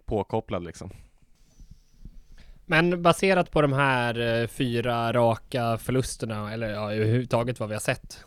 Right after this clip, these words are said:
Speaker 2: den här säsongen, alltså någonting är ju uppenbarligen inte helt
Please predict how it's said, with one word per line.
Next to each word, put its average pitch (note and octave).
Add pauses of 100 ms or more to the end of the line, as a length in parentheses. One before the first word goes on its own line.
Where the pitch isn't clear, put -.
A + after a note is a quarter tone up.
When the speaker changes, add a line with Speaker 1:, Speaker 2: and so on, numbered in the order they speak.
(120)
Speaker 2:
den A2+
här A2
säsongen, A#2
alltså C3
någonting C#3+
är A#2
ju G#2+ (920)
uppenbarligen A2
inte G#2+
helt G2+